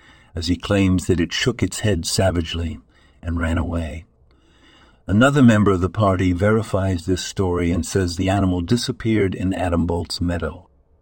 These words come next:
This morning, another party, comprising twenty men, visited the vicinity of the cave. While several were watching the place, a cry was heard, and the watchers turned and saw the creature bathing in the Swatara,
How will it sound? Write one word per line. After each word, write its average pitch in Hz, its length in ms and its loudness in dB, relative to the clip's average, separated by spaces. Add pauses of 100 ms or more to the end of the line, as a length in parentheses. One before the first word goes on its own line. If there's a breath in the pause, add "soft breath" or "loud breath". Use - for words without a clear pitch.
(100)
This 107 180 0
morning, 120 340 6
another 107 300 4
party, 82 520 -4 (560)
comprising 87 580 -2
twenty 92 340 0
men, 82 420 -2 (380)
visited 120 520 2
the 95 60 -2
vicinity 95 540 0
of 87 120 -2
the 92 80 0
cave. 80 440 -6 (400)
While 101 200 2
several 123 500 2
were 101 140 2
watching 101 400 0
the 87 80 0
place, 95 340 -2
a 92 60 -8
cry 98 300 -2
was 90 220 -2
heard, 92 360 -4 (400 soft breath)
and 82 100 0
the 80 80 0
watchers 85 460 -2
turned 85 420 -2 (460 soft breath)
and 85 120 -6
saw 101 220 0
the 95 120 -2
creature 120 420 0
bathing 92 560 -2 (400 soft breath)
in 90 120 0
the 85 80 0
Swatara, 85 600 -2